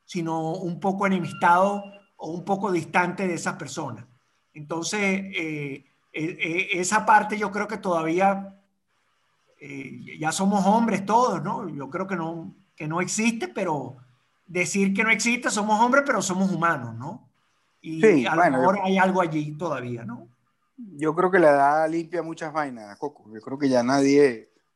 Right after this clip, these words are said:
Speaker 2: nadie está pendiente de eso. Yo creo que ha quedado, eh, por lo menos la, la experiencia que yo he visto es que, coño, he visto mucha, mucha ayuda, eh, cruzada que sale de ese grupo. Pues ahorita tienes un,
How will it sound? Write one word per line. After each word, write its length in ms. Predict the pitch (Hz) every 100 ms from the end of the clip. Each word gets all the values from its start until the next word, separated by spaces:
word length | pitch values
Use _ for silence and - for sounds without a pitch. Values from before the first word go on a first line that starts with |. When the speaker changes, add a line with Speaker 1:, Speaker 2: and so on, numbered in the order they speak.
| _ _ _ _ _ -
Speaker 2:
nadie 240 | 131 120
está 180 | 127 151
pendiente 380 | 147 151 151 147
de 200 | 151 151
eso. 200 | 151 175
Yo 140 | 151 135
creo 160 | 147
que 360 | 147 156 123 110 123
ha 120 | 117
quedado, 840 | 139 135 143 147 160 127 107 - _ - _ _ _ _ _ _ -
eh, 340 | 123 113 107 107
por 100 | 110
lo 80 |
menos 340 | 117 139 160 147
la, 380 | 135 110 104 -
la 100 | 127
experiencia 520 | - 127 135 147 180
que 100 | 160
yo 80 | 151
he 40 |
visto 320 | 156 175 - 196
es 80 |
que, 500 | - 170 156 135 123 120
coño, 300 | 156 147 131
he 40 |
visto 280 | 131 - 147
mucha, 720 | 151 151 151 160 143 127 120
mucha 320 | 131 160 175
ayuda, 480 | 170 170 170 131 113 _ _ _ _ _ _ _ _
eh, 520 | 135 120 117 110 104 101
cruzada 640 | 120 123 - 143 151 170
que 100 | 170
sale 280 | - 139 160
de 60 |
ese 180 | 143 156
grupo. 340 | 147 160 127 113
Pues 180 | 135
ahorita 300 | 117 113 117
tienes 260 | 143 151 160
un, 480 | 165 165 170 160